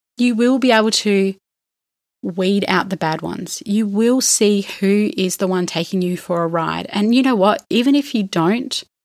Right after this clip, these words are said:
and they do take you for a ride, pick up your head and keep walking, because that is what, at the end of the day, that's their own thing that they need to worry about. Or again, you need to focus on is how you deal with it in yourself.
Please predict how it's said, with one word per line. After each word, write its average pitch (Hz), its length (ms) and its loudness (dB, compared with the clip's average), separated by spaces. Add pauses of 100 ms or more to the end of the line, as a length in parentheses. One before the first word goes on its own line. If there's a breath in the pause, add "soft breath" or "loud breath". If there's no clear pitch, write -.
and 190 120 -2
they 175 100 0
do 170 160 -2
take 190 280 -4
you 208 80 0
for 190 220 -2
a - 20 0
ride, 190 360 -2 (680)
pick 196 220 -6
up 220 220 -2 (400)
your 196 100 -2
head 156 400 -6 (200)
and 180 140 -2
keep 156 240 -6
walking, 151 440 -8 (600)
because 175 640 -4
that 180 500 -2
is 202 180 -4
what, 180 260 -2
at 165 120 -6
the 170 100 -4
end 185 100 0
of 214 60 -2
the 247 80 0
day, 196 380 0 (480)
that's - 220 0
their 208 360 0
own 214 160 0
thing 196 240 0
that 185 140 0
they - 80 -2
need 175 160 0
to 190 100 -2
worry 175 240 2
about. 175 380 0
Or 208 420 0
again, 180 420 0
you 180 240 0
need 220 160 2
to 233 100 -2
focus 190 380 -2
on 180 180 2
is - 180 -10
how - 260 -6
you 233 180 -2
deal 175 200 -4
with 180 160 -2
it 170 100 -4
in 180 140 -4
yourself. 226 640 -2